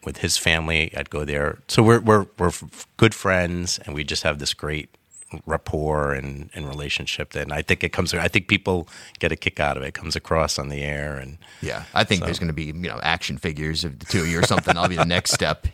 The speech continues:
Speaker 2: you know. But it's a
Speaker 1: Um,
Speaker 2: great segment. It really is, and that's interesting. You note the, uh, directorial creativity and,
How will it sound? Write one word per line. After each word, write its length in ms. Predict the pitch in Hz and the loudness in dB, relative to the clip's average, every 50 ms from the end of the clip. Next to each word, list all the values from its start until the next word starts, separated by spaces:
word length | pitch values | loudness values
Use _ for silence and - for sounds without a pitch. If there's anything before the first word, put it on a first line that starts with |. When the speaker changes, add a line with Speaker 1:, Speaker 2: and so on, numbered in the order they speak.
| _ | _
Speaker 2:
you 80 | - 82 | -4 -2
know. 220 | 76 76 76 82 92 92 - - - - - | 0 0 0 0 -2 -6 -10 -14 -14 -12 -2
But 200 | - 92 123 151 | 4 6 8 8
it's 140 | 185 - | 8 6
a 40 | 208 | 6
Speaker 1:
Um, 40 | 190 | 6
Speaker 2:
great 220 | - 180 180 170 | 6 6 6 6
segment. 360 | - - 139 147 - - 62 64 | 6 6 6 6 4 2 0 0
It 60 | 90 | 4
really 280 | 101 107 104 95 87 90 | 6 6 6 6 6 6
is, 180 | 92 80 78 | 4 4 4
and 140 | 85 82 80 | 2 2 2
that's 180 | 87 87 - - | 2 2 2 2
interesting. 460 | 104 95 - 98 85 82 - 87 85 | 2 4 6 4 4 4 2 0 0
You 80 | 82 82 | 0 2
note 300 | 85 87 87 80 - - | 0 0 -2 -2 -6 -8
the, 260 | 85 80 78 73 67 | -8 -6 -4 -4 -4
uh, 160 | 55 62 62 78 87 - - _ | -4 -4 -6 -8 -10 -16 -8 _
directorial 1000 | - 98 92 98 95 - - - - 117 107 98 101 98 92 87 85 82 82 80 - _ _ _ _ _ _ _ _ _ _ _ _ _ | 2 4 6 6 6 4 2 0 2 4 6 6 6 6 4 2 0 -2 -4 -6 -10 _ _ _ _ _ _ _ _ _ _ _ _ _
creativity 1000 | - - - 120 110 104 95 85 - - 110 95 92 82 90 85 82 80 80 - - | -4 0 4 4 4 4 4 2 0 -2 0 0 0 0 0 0 -2 -2 -4 -4 -4
and, 440 | 82 80 80 78 78 78 76 80 | -4 -2 -2 0 -2 -2 -2 -4